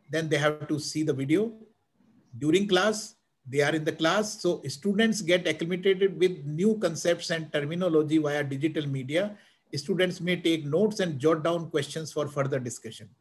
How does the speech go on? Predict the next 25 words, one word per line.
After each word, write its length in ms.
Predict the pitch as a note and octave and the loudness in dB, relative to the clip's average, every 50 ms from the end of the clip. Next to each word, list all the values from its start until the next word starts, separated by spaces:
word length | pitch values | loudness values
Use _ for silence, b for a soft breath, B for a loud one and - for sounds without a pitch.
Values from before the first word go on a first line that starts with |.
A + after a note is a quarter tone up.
| _ _ _ _ _ _ _ _ - | _ _ _ _ _ _ _ _ -4
And 200 | D3+ D3+ C#3+ B2+ | -2 -2 -2 0
when 200 | D3 E3 F3 E3 | 0 0 2 2
they 100 | E3+ E3+ | 4 4
are 100 | E3 E3 | 2 2
coming 340 | E3 D#3 D#3 E3+ E3+ E3+ E3+ | 0 -2 -2 -2 -4 -2 0
to 120 | F3+ D#3+ D#3 | 2 2 2
school, 400 | - - F#3+ G#3 A3+ A3+ A3+ b b b b _ - D3 | 0 -2 0 0 0 0 0 b b b b _ -12 -12
students 520 | C#3+ - - G3 F3+ F3 F#3+ F#3+ F3+ - | -8 -2 0 2 2 4 2 2 0 -2
explore 560 | F3+ E3+ D3+ - - - - G3+ G3+ G#3 G3+ F3 | -4 -6 -6 -6 -10 -4 0 2 4 4 4 2
new 320 | E3+ E3 F#3+ A3+ A#3 A3 | 0 2 2 2 2 4
concepts 560 | G#3+ F#3+ E3+ - - D3+ - - - - - _ _ _ _ _ _ _ _ | 2 0 0 0 0 -2 -2 -2 -8 -18 -20 _ _ _ _ _ _ _ _
through 160 | - F3+ G3+ | 0 2 2
learning 360 | F#3 E3 E3 E3 F#3+ A3 A3 G#3+ | 4 4 4 4 4 4 4 4
activities, 640 | F#3+ - - F#3+ E3 D#3 D3+ D#3 E3+ F#3+ F#3+ E3 | 2 2 2 2 2 2 2 0 -2 -2 -2 -2
including 520 | E3+ D#3+ D#3 D3+ F3 F3 E3 F3+ F3+ F3 | -2 -2 -2 -2 -2 0 2 2 0 0
peer 260 | F3 - E3+ F3 F3+ F#3 | -4 -2 0 0 2 2
discussion 540 | D#3 D#3 D3+ - - D#3 D3+ - E3+ D#3+ | 0 -4 -6 -2 -2 -2 -2 -2 -2 -4
and 120 | E3+ E3 E3 - _ - | -4 -6 -10 -10 _ 0
even 200 | E3+ G3 G#3+ G3+ | 2 2 2 2
sometime 520 | G#3 F#3 F3 E3+ - E3+ F3+ F3+ F3 D#3 | 2 0 0 0 -2 -2 -2 -2 -2 -2
one-is-to-one 600 | D#3+ D#3 E3 D#3+ C#3+ - - E3+ D3+ D3 D3+ D#3 | -2 -2 -2 -4 -6 -4 -2 0 0 0 -2 -2
interaction 540 | D#3 C#3+ C3+ C#3+ C#3 C3+ C3+ - - D#3 D3+ C#3 | -4 -6 -8 -8 -8 -8 -6 -6 -6 -6 -6 -6
with 120 | C3+ B2+ | -6 -4
the 80 | C3+ F3+ | -4 -4
teachers. 580 | F3+ F3+ E3+ D3+ - - G#2+ - - - - | -4 -6 -8 -10 -10 -10 -12 -14 -14 -16 -18